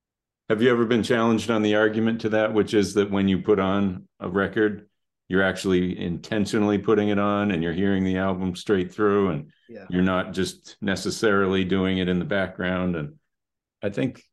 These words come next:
Speaker 1: that critical listening, that activity of listening, is something we don't do anymore. And I,
Speaker 2: Right.
Speaker 1: I think people before us did. Surely, like,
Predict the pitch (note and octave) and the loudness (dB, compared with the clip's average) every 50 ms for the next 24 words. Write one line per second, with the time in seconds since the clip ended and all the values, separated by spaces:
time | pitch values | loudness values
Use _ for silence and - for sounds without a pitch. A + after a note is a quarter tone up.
0 | _ _ _ _ _ _ _ - A2 G#2 G2+ - - - - E3 E3+ E3+ D#3 - | _ _ _ _ _ _ _ -2 -2 -2 -2 -6 -10 -4 -2 0 0 0 0 0
1 | G#2 F2 F2 F2+ F2 D2+ - - F#2+ D#2+ D2+ D2+ D2+ D2 D2+ - _ _ _ _ | 0 0 0 0 -2 -2 -4 -8 -8 -8 -8 -8 -8 -10 -12 -14 _ _ _ _
2 | _ - G2 F#2 F2 - G2 F#2 F2 - - - - C3+ B2+ B2+ A2+ F2 D#2+ D2+ | _ -8 -6 -6 -6 -4 -6 -8 -8 -8 -10 -2 -2 0 2 2 0 0 0 -2
3 | C#2+ C#2+ D#2+ - E2 D#2+ D2+ F2 F2 D#2+ - G2+ F2 E2+ F#2 F2+ - C3 B2 - | -4 -8 -10 -10 -10 -10 -6 -6 -8 -8 -8 -8 -8 -6 -6 -6 -6 -8 -4 -2
4 | A#2 G2 F#2 A2 A2+ B2 A#2+ A2+ G2+ F#2+ - - A2+ C#3+ D#3+ D3 D#2+ D#2 D2+ D2+ | -2 0 0 0 0 0 0 -2 -4 -6 -8 -6 -2 0 0 0 -2 -4 -8 -10
5 | D2 C#2 C2 B1+ - - F#2+ F#2 - - F2+ F2+ F#2 G2 F#2 G#2 G#2 G2+ - _ | -12 -12 -14 -16 -18 -18 -20 -20 -14 -8 -6 -4 -4 -4 -6 -8 -10 -16 -20 _
6 | _ _ _ _ _ _ _ _ _ - - - - - E3+ F3 F3+ - - D#3+ | _ _ _ _ _ _ _ _ _ -10 -10 -10 -6 -6 -4 -4 -4 -4 -6 -4
7 | D3+ B2 A2 G2+ F#2+ F2+ F2+ - - _ _ _ _ _ _ - G2 F#2+ - G#2+ | -2 0 0 0 0 -2 -6 -8 -12 _ _ _ _ _ _ -20 -16 -6 -4 -4
8 | G2+ - - - C#3+ D3+ D#3 C3+ A2 G#2 F2+ F2 D#2+ D#2 - - F#2 - A2+ A2+ | -4 -4 -4 -2 0 0 2 0 0 0 -2 -4 -6 -8 -10 -14 -8 -4 0 0
9 | G#2 F2+ D#2 D2 D2 - D#2+ - _ _ _ _ _ _ _ _ - - A2+ A2+ | 0 0 -2 -6 -8 -12 -16 -20 _ _ _ _ _ _ _ _ -10 -4 0 2
10 | A#2 A2 A2 G2 F#2 F2 F#2+ F2 D#2+ D#2+ - | 4 4 4 4 4 2 0 0 -2 -4 -8